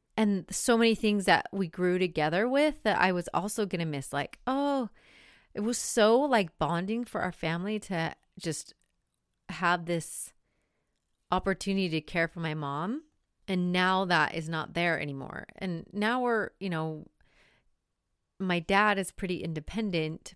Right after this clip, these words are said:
but I think it's not quite the same as we were all just rallying behind my mom. And so in some ways,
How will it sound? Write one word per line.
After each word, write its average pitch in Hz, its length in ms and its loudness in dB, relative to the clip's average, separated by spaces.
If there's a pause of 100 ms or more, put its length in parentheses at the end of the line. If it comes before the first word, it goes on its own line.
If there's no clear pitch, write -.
(100)
but - 220 0
I 185 100 -4
think - 420 -10 (380)
it's - 180 -10
not 214 160 2
quite 196 240 -2
the 190 80 -6
same 170 340 -2
as 151 160 -8
we 165 200 -6
were 165 140 -2
all 160 200 0
just 156 320 -12
rallying 151 580 -2
behind 143 720 -8
my 160 160 -8
mom. 156 440 -6 (400)
And 214 180 2
so 240 200 2
in 226 100 -2
some 285 180 0
ways, 247 380 0